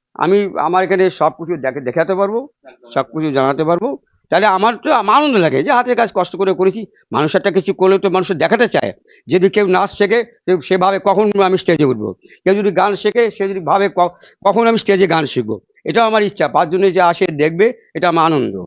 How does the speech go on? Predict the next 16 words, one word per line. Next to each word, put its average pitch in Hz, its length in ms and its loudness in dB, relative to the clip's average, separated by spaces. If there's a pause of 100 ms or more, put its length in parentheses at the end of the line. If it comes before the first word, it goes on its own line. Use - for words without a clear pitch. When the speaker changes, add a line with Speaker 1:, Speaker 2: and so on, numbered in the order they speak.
Speaker 2:
একদম, 147 300 -16
শিল্পী 202 400 -10
চাইছে 240 400 -6
তার 180 300 -4 (100)
পরিপূর্ণতা, 175 680 -8 (380)
শিল্পী 196 340 -10
চাইছে 202 380 -2
তার 165 260 0 (220)
এই 151 180 -8
যে 156 120 -10
শিল্প 165 460 -10
আরো 156 400 -4
লোকে 131 380 -8
দেখুক। 139 400 -14
তাই 147 120 -6
কমলবাবু 180 680 -8